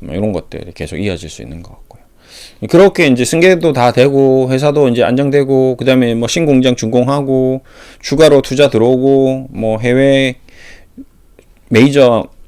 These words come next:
제약사들이 셀트리온에 대한 인수에 타진을 하고 뭐 중국 쪽 고령화 사회에 대한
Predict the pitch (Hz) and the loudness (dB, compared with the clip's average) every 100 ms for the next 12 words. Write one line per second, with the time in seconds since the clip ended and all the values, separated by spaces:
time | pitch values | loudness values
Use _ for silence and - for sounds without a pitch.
0 | - - 110 113 - 135 123 117 113 123 | -20 -8 0 0 2 0 2 0 0 -2
1 | 139 156 135 127 113 107 101 110 143 151 | -2 0 0 0 -2 -2 -2 0 0 0
2 | 156 131 120 104 - _ _ - 131 131 | 2 2 2 0 -6 _ _ -8 -2 -2
3 | 139 131 120 117 110 160 160 139 131 117 | -2 0 0 0 -2 0 0 0 -4 -4
4 | - - - - - - - - - - | -10 -18 -20 -16 -16 -14 -14 -14 -14 -16
5 | - - - - - - - - 113 127 | -18 -20 -20 -20 -20 -20 -20 -6 0 2
6 | 139 139 127 113 117 113 104 104 104 107 | 2 0 0 0 0 0 -2 -2 -4 -8
7 | 110 | -14